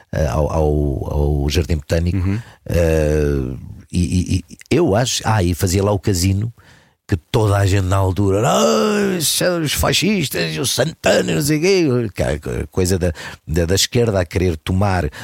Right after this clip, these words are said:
Speaker 1: uma pul-, um pulso de uma forma sem pensar, que é só o que eu posso dizer, que, que devia ser exatamente ao contrário, não é? A esquerda é que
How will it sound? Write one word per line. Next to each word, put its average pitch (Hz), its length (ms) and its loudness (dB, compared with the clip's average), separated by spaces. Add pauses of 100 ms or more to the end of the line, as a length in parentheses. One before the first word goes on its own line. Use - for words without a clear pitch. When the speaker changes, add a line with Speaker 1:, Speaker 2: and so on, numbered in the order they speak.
(160)
Speaker 1:
uma 82 260 2
pul-, 87 420 -2
um 85 380 0
pulso 101 400 0
de 76 80 -4
uma 85 140 2
forma 76 580 -2 (540)
sem - 960 -4
pensar, 117 560 0
que - 180 -8
é 69 220 2
só - 180 -2
o 71 60 -2
que - 100 -6
eu 76 60 0
posso - 300 -2
dizer, 98 340 0 (440)
que, 69 140 -4
que 69 220 0
devia 80 240 0
ser 95 180 0
exatamente 87 560 0
ao 87 60 -2
contrário, 101 500 0
não 76 80 0
é? 78 120 0
A 87 40 0
esquerda 87 400 0
é 85 40 0
que - 80 -14